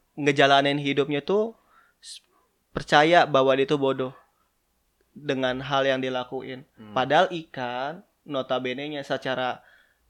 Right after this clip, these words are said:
Speaker 1: passionnya dia,
Speaker 2: Mm-mm.
Speaker 1: dia bukan manjat pohon, tapi berenang di laut.
Speaker 2: Mm-mm.
Speaker 1: That's why, ya kembali lagi ke individu atau subjeknya itu. Dia mau belajar seperti apa, pendampingannya, terus ilmu,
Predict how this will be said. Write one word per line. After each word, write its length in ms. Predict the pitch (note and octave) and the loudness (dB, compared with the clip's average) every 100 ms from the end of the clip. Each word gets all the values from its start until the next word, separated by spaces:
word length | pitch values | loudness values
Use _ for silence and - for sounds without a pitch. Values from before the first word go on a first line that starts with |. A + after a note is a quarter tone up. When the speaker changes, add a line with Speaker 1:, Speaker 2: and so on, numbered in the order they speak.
| _ | _
Speaker 1:
passionnya 480 | - C#3+ - D#3+ D3+ | -2 -2 0 -2 -2
dia, 460 | D3 D#3+ C3+ C#3 - | -4 -4 -4 -6 -10
Speaker 2:
Mm-mm. 200 | G#2+ G2+ | -14 -4
Speaker 1:
dia 120 | F3 | -2
bukan 260 | E3+ E3 D3+ | 0 0 -2
manjat 320 | C3+ C3 - | -2 -4 -4
pohon, 560 | D#3 D#3 C#3 C3+ D3 | -6 -4 -6 -8 -14
tapi 480 | - B2 D3+ D3 - - _ _ _ | -12 -12 -8 -10 -12 -20 _ _ _
berenang 440 | - D3 C3+ C3+ C3 | -10 -6 -4 -4 -6
di 80 | C3 | -6
laut. 300 | B2+ B2 - _ _ _ | -6 -8 -12 _ _ _
Speaker 2:
Mm-mm. 320 | G#2 F#2 G2 _ _ - | -18 -16 -18 _ _ -12
Speaker 1:
That's 260 | B2 - | -12 -6
why, 320 | C#3+ D#3 E3 - _ - - - _ _ _ | -2 -2 -2 -12 _ -20 -20 -20 _ _ _
ya 440 | C#3 B2+ B2+ B2+ - | -14 -12 -14 -16 -10
kembali 300 | C#3 C3 C#3 | 0 0 2
lagi 380 | D3 D3+ D#3 | 0 0 -6
ke 340 | - D3+ C#3+ - _ _ | -6 -6 -6 -6 _ _
individu 680 | - C#3+ C3+ C#3 C3+ D3 D#3 | -6 -4 -4 -4 -6 -2 -2
atau 260 | C3+ C#3+ C#3 | -2 -2 -2
subjeknya 680 | D3+ C3 C#3+ C3 - C3 | -2 -4 -4 -4 -2 -6
itu. 320 | C3 C3+ B2+ - - _ _ _ | -6 -6 -10 -12 -20 _ _ _
Dia 160 | C3 C3+ | -6 -2
mau 160 | C3+ | 0
belajar 240 | B2+ A#2+ A#2 | -2 -2 -6
seperti 400 | A2+ A#2 - A#2 | -8 -12 -10 -6
apa, 800 | C3 D3 D3+ - C3+ C3+ C3+ _ | -2 0 -2 -6 -6 -6 -8 _
pendampingannya, 920 | C3+ B2 A#2+ A#2 A#2+ A#2+ B2 C3 C3 | -8 -6 -6 -6 -8 -6 -8 -8 -10
terus 320 | B2+ C3 B2 - | -8 -6 -4 -4
ilmu, 480 | C3 B2+ B2 - | -4 -4 -6 -10